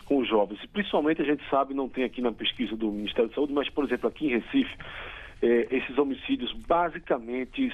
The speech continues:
são por conta do uso do crack, né? O endividamento com as drogas e tal. E aí, esse plano também contempla, ele, ele preocupa-se com, em tirar essa juventude do acesso às drogas,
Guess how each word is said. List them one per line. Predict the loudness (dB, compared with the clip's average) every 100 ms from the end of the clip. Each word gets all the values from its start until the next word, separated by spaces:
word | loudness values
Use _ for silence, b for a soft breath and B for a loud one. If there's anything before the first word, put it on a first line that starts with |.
| -4 0
são | 0 0
por | 2 0
conta | 2 0 2 0
do | 2
uso | 4 4 2
do | -2
crack, | 0 2 2 -2 -6
né? | -2 -2
O |
endividamento | -2 -2 2 2 2 0 -2 -2
com | 0
as | 0
drogas | 2 4 4 2 -4 -6
e |
tal. | 0 0 0 -10 B B B B
E | 4
aí, | 4 4 2
esse | 2 2
plano | 0 2 2
também | 2 2 4 2
contempla, | 0 0 4 4 4 2 2
ele, | 0 2
ele | -2 2
preocupa-se | 2 2 0 2 2 2 -4
com, | 2 2 4
em | 0
tirar | 0 0 2 2
essa | 0
juventude | -2 -2 0 2 4 2 B B B
do | 2
acesso | 2 4 2 4 -2
às | 0
drogas, | 4 4 4 2